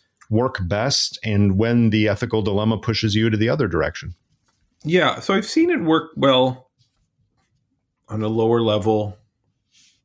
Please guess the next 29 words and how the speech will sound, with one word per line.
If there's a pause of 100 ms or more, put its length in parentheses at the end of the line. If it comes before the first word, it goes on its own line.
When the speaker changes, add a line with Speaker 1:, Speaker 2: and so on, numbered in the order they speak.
(200)
Speaker 2:
where
I
think
it's (140)
less
repugnant
to
people. (720)
Um, (760)
I,
you
know,
I
was
part
of
a
U
N
peacekeeping (340)
operation
or
advising
them,
s-, (260)
evaluating
how
it's
working